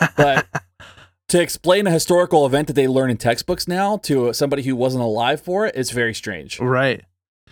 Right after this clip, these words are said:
Speaker 2: Yeah. So anyway, going back to that example you gave of the incident triage, this particular system is, like, you don't typically see this,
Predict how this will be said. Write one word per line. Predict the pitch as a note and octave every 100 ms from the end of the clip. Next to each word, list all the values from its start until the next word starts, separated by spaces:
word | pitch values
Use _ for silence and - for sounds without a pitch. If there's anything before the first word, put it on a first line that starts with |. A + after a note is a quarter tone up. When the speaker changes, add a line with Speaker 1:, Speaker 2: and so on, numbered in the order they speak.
| _ A#2+
Speaker 2:
Yeah. | B2+ A2
So | C3 A#2+
anyway, | E3+ D3+ A#2+
going | D#3
back | E3 D#3
to | D3+
that | B2 A2+ -
example | - A2+ B2 A#2
you | A2
gave | A#2 A2
of | A2+
the | G#2 A2
incident | A#2+ G#2+ G2+
triage, | - B2 G#2 E2+ A2 - - _ _ _ _ _ _ _ _ B2+
this | C#3+ C3+
particular | D#3+ F3 F3 C#3
system | A#2+ B2+ B2+
is, | G#2+
like, | A2 G#2
you | A#2+ C3
don't | B2 C#3 - -
typically | - C3+ C3 A#2
see | G#2+ E2
this, | - -